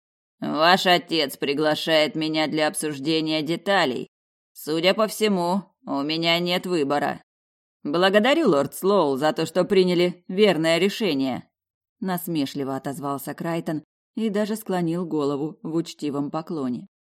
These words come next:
Перед уходом лорд наградил меня таким взглядом, словно я последняя дрянь, и удалился, не сказав ни слова. Вот это у него отношение к дочери.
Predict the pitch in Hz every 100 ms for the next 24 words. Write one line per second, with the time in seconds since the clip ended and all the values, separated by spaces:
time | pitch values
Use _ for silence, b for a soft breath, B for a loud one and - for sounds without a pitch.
0 | _ _ _ _ _ 180 180 190 202 247
1 | 226 208 - 170 220 233 190 160 165 170
2 | 190 170 160 151 151 170 170 147 - 202
3 | 226 143 123 _ _ _ 196 202 208 214
4 | 214 208 240 220 202 202 196 165 147 120
5 | 120 _ _ _ - 302 233 208 139 143
6 | 139 151 143 - 190 190 - 156 135 131
7 | 143 - 127 127 82 - _ _ _ 139
8 | 151 151 262 - 147 143 139 139 - 139
9 | 135 135 135 135 131 120 139 175 185 180